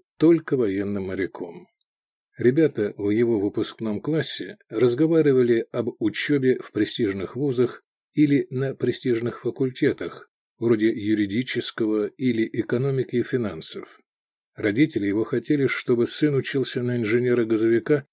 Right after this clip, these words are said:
или нефтяника. «Сынок», поучал его отец, «вот я, механик на автобазе, а мать воспитательница в детском саду.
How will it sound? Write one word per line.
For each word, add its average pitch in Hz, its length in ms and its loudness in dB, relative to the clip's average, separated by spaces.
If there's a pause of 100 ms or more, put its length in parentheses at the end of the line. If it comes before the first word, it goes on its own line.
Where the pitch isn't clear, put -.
(160)
или 123 240 0
нефтяника. 107 1000 -4 (680)
«Сынок», 123 1200 0 (200)
поучал 95 400 -2
его 95 140 0
отец, 92 480 -6 (180)
«вот 170 300 6
я, 143 580 0
механик 151 640 2
на 147 160 -4
автобазе, 131 880 -2 (220)
а 180 100 2
мать 180 300 0
воспитательница 131 840 0
в 107 60 -4
детском 113 360 -2
саду. 95 560 -4